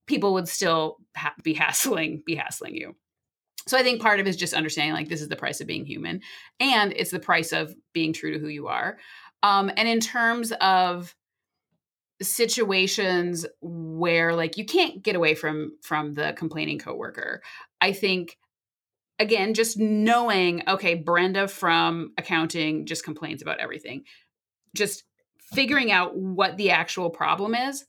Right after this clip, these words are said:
like, who is the problem? What is the problem? So then you can be emotionally prepared, like, you know, "Oh, it's, it's staff day,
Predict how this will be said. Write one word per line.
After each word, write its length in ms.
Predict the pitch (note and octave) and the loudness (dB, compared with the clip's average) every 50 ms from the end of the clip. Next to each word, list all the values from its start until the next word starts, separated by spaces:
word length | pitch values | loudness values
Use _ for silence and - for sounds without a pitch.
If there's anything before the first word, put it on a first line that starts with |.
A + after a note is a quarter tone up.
| _ | _
like, 180 | - E3 E3 - | -4 -4 -4 -4
who 240 | - - C4 B3+ B3+ | -4 -4 0 2 2
is 100 | A#3+ G#3 | 2 2
the 80 | A3 | 0
problem? 440 | A3 - G3 F3 F3 F3 F3 D#3+ E3 | 0 4 4 4 4 4 2 0 0
What 180 | E3 D#3+ E3 D#3 | 0 0 0 0
is 160 | D3 C#3+ - | -2 -4 -6
the 80 | D3 | -8
problem? 640 | - - C#3+ C#3 C3+ - - B2 C#3+ D3 E3 E3 - _ - - - - - _ - | -8 -4 -2 -2 -2 -2 -4 -4 -6 -6 -6 -8 -12 _ -20 -20 -20 -20 -20 _ -2
So 160 | - A3 A3 | 2 2 4
then 440 | G3 G3 F#3+ F#3 F#3 F#3 F#3 E3+ - - | 4 4 4 4 4 4 2 -2 -4 -4
you 200 | F#3+ F#3 F3+ F3 | -4 -4 -4 -4
can 300 | - F#3+ F3+ E3 F3 E3 | -4 -4 -4 -2 -2 -2
be 300 | E3 G#3 F#3+ F#3 F3+ - | -4 -2 -2 -2 -2 0
emotionally 720 | G#3 G3+ G3 F#3+ F#3+ F#3 F#3 G3 G3 - - G#3 G3 F#3+ | 2 2 4 4 4 4 2 2 0 -2 -4 -4 -4 -2
prepared, 540 | F#3 F#3 F3+ F3+ - F3 E3 D#3+ D#3+ E3 D#3+ | -2 -4 -6 -4 -2 0 0 0 0 -2 -2
like, 360 | D#3 D#3+ D3+ D#3 D3+ D3+ - - _ _ _ _ _ _ - | -4 -2 -2 -2 -2 -4 -6 -12 _ _ _ _ _ _ -6
you 100 | F3 F#3 | -4 -2
know, 340 | F3 E3 D#3+ D#3+ D#3+ - - | 0 0 0 -2 -4 -2 0
"Oh, 260 | - G#3+ A3 A3 A3 | 2 4 4 4 4
it's, 500 | A3 - F#3+ F3+ F3 - - - - - - _ _ _ _ _ _ _ _ _ _ _ _ _ _ - | 2 0 -2 -4 -4 -6 -8 -8 -10 -12 -16 _ _ _ _ _ _ _ _ _ _ _ _ _ _ -6
it's 500 | F3 E3 D#3 - - - - - - - | -6 -6 -6 -8 -10 -12 -12 -12 -12 -8
staff 380 | - - B3+ A#3 A3+ A3+ A3+ | 0 2 4 4 4 4 2
day, 500 | - G3 E3+ E3 E3 E3 E3 D#3+ - - | 0 -2 0 2 2 0 0 -2 -6 -12